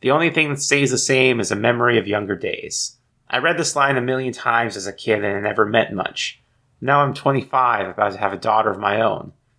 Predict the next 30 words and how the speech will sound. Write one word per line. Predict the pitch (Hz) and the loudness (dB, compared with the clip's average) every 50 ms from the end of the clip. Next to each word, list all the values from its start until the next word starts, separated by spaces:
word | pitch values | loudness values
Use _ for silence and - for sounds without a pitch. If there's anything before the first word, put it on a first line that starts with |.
| _ - | _ -8
This | - - - | -8 -6 -4
line | 123 123 123 120 120 117 | 0 2 2 2 2 0
means | 120 127 123 107 - | -2 -4 -4 -4 -2
so | - 123 113 | -2 0 0
much | 110 117 110 101 - | 2 2 0 0 -2
and | 104 98 | -4 -4
really | 104 107 107 101 | -2 0 0 0
hits | - 107 101 - | 0 0 -2 -2
home. | - 110 - - - - 104 - _ _ _ _ _ _ _ _ _ _ _ _ _ _ | -2 -2 -2 -2 -4 -10 -16 -20 _ _ _ _ _ _ _ _ _ _ _ _ _ _
It's | - - | -8 -6
incredible | 147 143 143 202 185 185 156 175 160 | -6 -2 0 2 2 2 2 2 0
how | - 151 143 | 2 2 2
much | 135 147 131 - | 2 2 2 2
a | 135 | 0
video | - 139 139 135 131 127 | 2 2 2 2 2 0
game | 120 - 123 120 117 | 0 -2 -2 -2 -2
and | 117 113 | -2 -2
a | 107 | -4
series | - - - 123 113 113 113 107 - | -4 -2 0 0 2 2 2 2 2
like | 117 107 95 - | 0 0 0 0
Legend | 120 117 - - 110 101 | -2 -4 -4 -4 -6 -6
of | 92 | -4
Zelda | - 110 107 101 98 101 95 | 0 0 0 2 2 0 0
can | 92 - 104 | -2 -4 -6
really | 110 110 113 113 104 | -4 -2 -2 -2 -2
affect | - - 120 110 - - | -2 -2 -4 -4 -2 -4
us | - 92 - - | -6 -8 -8 -8
in | 95 | -8
our | 92 95 92 | -8 -8 -8
childhood | - - 98 95 95 95 - - 101 98 95 - | -6 -4 -4 -2 -2 -4 -6 -6 -6 -6 -6 -8